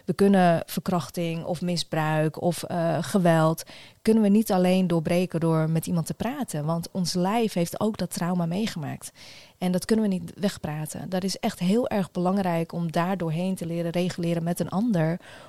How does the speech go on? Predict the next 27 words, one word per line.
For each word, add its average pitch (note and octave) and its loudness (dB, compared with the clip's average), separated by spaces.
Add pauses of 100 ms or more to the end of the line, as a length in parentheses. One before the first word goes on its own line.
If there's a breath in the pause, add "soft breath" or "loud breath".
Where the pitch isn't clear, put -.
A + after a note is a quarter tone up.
(120)
om F3+ 0
die F#3 0
veiligheid A3+ -2
weer D#3 -4
te - -12
creëren. D3+ -6 (460 loud breath)
Want E3 -2
dat A#3 0
is - -2
zo B3+ 0
immens F3+ -2
belangrijk. F3 -4
Want F3 -6
aan F3 -6
iedereen B3 -4
die G3 -4
ik - -8
vraag E3+ -4
of E3+ -6
je E3 -4
dit F3 -2
nou E3+ -2
wel E3+ -2
of - -8
niet F3+ -6
hebt E3+ -6
meegemaakt, D#3+ -6